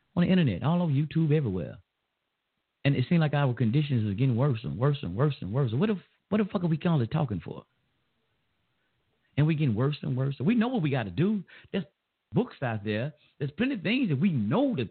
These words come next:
what's the problem is. But, like, our problem is, when are we gonna start implementing any of these things that we had to do? Like I said, we talk about finances. Brother Amos Wilson came up with the book. Uh, uh, what was it? Blueprint,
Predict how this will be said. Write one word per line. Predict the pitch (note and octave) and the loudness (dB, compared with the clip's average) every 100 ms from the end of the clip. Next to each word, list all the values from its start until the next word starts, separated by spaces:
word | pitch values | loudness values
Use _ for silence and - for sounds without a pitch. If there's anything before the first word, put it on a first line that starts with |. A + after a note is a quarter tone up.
| - | -6
what's | C3+ G3 - | -4 -4 -6
the | |
problem | - - G3+ E4+ - A#2+ | -14 -4 -2 -2 -2 -2
is. | G#2+ G#2+ B2+ C#3+ - - _ - | 0 -2 -4 -10 -20 -20 _ -12
But, | F#2+ | -10
like, | F2+ | -10
our | F2+ D2+ | -12 -14
problem | - D#3+ F3+ - | -8 -6 -6 -8
is, | F#2+ | -6
when | G#2+ F#3+ | -2 -2
are | F3+ | 0
we | D3 | -2
gonna | D3 B2 | -2 -4
start | A#2 C3+ A#2+ - | -4 -6 -6 -4
implementing | F3 - A2 G2 F2+ E2 | -6 -4 -4 -2 -4 -4
any | D#3+ A#3 G#3 | -2 0 0
of | B2 | 0
these | G2+ - | -4 -4
things | G2 F2+ F2 | -2 -2 -2
that | D#2+ | -4
we | E2+ | -4
had | F2 | -4
to | F2+ | -4
do? | D#2+ - - - - | -6 -8 -14 -12 -2
Like | D3+ | 2
I | D3+ | 4
said, | C#3+ | 2
we | C3+ | 2
talk | D#3+ | -2
about | D#3+ C#3+ - | -2 -2 0
finances. | F3 E3+ A#2 D#2+ - - _ _ _ _ | 0 2 2 -2 -10 -20 _ _ _ _
Brother | C#3+ C3 | 0 2
Amos | D#3 D#3+ C3+ | 2 2 2
Wilson | E3+ E3 A2+ | 2 2 0
came | G2 D3+ D3 | -2 0 0
up | C#3 | -2
with | C#3+ | -4
the | |
book. | C3 E3 C#3+ _ _ _ _ _ _ _ _ _ | -4 -4 -6 _ _ _ _ _ _ _ _ _
Uh, | F#2+ G2 | -4 -2
uh, | - F#2+ | -2 0
what | C3+ G#2+ | 0 0
was | |
it? | F2 | 0
Blueprint, | F#2 E3 D3+ D#3+ | 0 0 0 -2